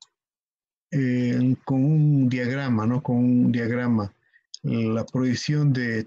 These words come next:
tipo lineal, Y es igual a E B X más B, la proyección exponencial,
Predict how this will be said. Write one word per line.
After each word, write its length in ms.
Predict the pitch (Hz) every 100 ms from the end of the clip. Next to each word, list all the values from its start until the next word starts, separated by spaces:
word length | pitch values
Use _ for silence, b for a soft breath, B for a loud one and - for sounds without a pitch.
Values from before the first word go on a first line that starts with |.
| -
tipo 680 | 139 131 - 127 117 147 123
lineal, 580 | 120 131 156 175 175 156 _ _ _
Y 300 | 131 117 123
es 120 | 123 123
igual 420 | 120 131 131 123
a 320 | 110 101 101 _ _ _ _ _ _
E 160 | - 131
B 260 | 131 135 139
X 380 | 147 123 - - 120 113 147 - _
más 340 | 127 120 107
B, 260 | 123 170 160 - _ _ _ _ _ _ _ _ _ _ 170
la 320 | 139 120 -
proyección 760 | 127 127 120 - 156 156 151 -
exponencial, 920 | 165 160 - 165 165 156 156 147 147